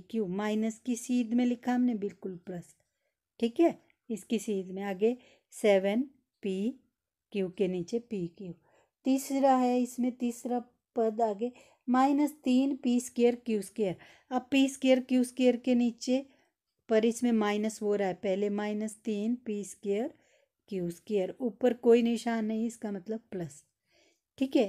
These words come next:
ऐसे लिखना है। अब हमने इसको ऐड करना है, क्या करना है, ऐड, प्लस करना है। पाँच,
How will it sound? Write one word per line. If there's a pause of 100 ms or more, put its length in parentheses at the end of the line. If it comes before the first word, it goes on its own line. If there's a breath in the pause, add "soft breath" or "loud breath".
(100)
ऐसे
लिखना
है। (360 soft breath)
अब
हमने
इसको (120)
ऐड
करना
है,
क्या
करना
है, (200)
ऐड, (180)
प्लस
करना
है। (640 soft breath)
पाँच,